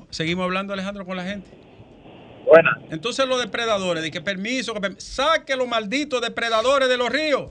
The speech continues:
Speaker 1: Abinader. Y no pueden decir que ahora que lo digo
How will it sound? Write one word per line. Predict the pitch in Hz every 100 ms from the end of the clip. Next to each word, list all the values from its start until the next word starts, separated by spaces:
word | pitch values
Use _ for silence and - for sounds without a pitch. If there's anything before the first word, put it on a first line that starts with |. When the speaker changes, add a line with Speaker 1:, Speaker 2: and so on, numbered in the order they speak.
| - - - - _ 156
Speaker 1:
Abinader. | 175 214 233 247 311 320 294 220 - - - - - - - - - - -
Y | 160
no | 160
pueden | 185 180
decir | 165 180
que | 196
ahora | 190 180
que | 139
lo | 147
digo | 151 131 127